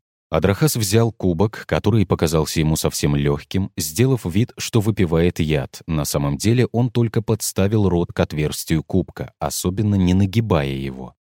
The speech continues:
Видимо, в кубке оставалось очень мало яда, лишь на самом дне. Жрец прекрасно понял его хитрость и сразу сказал мальчику: «Хватит хитрить, я же вижу, что ты не выпил ни капли.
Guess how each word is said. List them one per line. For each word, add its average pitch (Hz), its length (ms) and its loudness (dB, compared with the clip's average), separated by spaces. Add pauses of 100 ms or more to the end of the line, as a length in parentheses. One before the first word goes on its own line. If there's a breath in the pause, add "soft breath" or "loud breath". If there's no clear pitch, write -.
(100)
Видимо, 135 500 2
в - 120 -4
кубке 123 340 2
оставалось 110 560 0
очень 113 360 2
мало 98 360 4
яда, 73 560 -2
лишь 95 300 0
на 101 100 0
самом 87 400 2
дне. 82 360 0 (200)
Жрец 113 400 0
прекрасно 92 600 0
понял 73 360 0
его 73 240 -2
хитрость 135 540 -2
и - 20 2
сразу 92 420 0
сказал 80 460 0
мальчику: 71 580 -6 (640)
«Хватит 82 560 0
хитрить, 104 520 2
я 76 180 0
же 87 160 0
вижу, 104 320 2
что 95 240 2
ты 110 160 2
не 117 140 6
выпил 120 380 2
ни 123 140 6
капли. 123 520 0